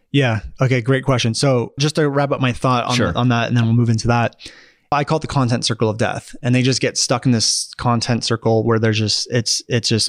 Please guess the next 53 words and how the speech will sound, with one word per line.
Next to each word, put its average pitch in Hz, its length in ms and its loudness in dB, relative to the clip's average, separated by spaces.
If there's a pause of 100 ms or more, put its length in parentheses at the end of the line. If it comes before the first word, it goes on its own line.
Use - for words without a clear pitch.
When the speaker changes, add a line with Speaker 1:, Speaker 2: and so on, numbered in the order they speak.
Speaker 1:
all 123 220 2
how 123 180 0
to, 123 180 0
how 113 160 0
to, 117 160 0
step 113 220 -2
by 104 120 -2
step. 120 340 0
Speaker 2:
Yeah. 90 60 -12 (560)
Speaker 1:
And 170 120 2
you 175 140 4
just 151 160 0
sound 165 160 0
like 135 100 0
every 131 220 2
other 113 140 2
expert 110 280 -2
out 110 160 -2
there 120 140 -2
'cause - 180 -8
you're 131 80 2
not 123 120 0
the 127 80 2
only 113 120 2
Speaker 2:
Yeah. 92 60 -6
Speaker 1:
person 107 160 -6
in 104 40 -4
your 107 60 -4
zone 104 160 -4
of 110 60 -6
genius. 131 440 -2
Speaker 2:
It 135 100 2
is 135 240 -2
that 143 240 -2
how 147 160 0
to 151 140 -2
content 131 360 0
is 110 100 0
a 104 60 -2
commodity. 95 440 0
I 87 40 -2
mean, 95 200 0
Speaker 1:
Yeah. 110 120 0
Speaker 2:
anybody 101 280 0
can 95 340 -4 (300)
Speaker 1:
It 143 120 0
is. - 220 -2
Speaker 2:
just - 140 -2
regurgitate 104 500 0
what 95 100 -2
you 92 100 0
said. 90 220 -2
Speaker 1:
But 156 360 0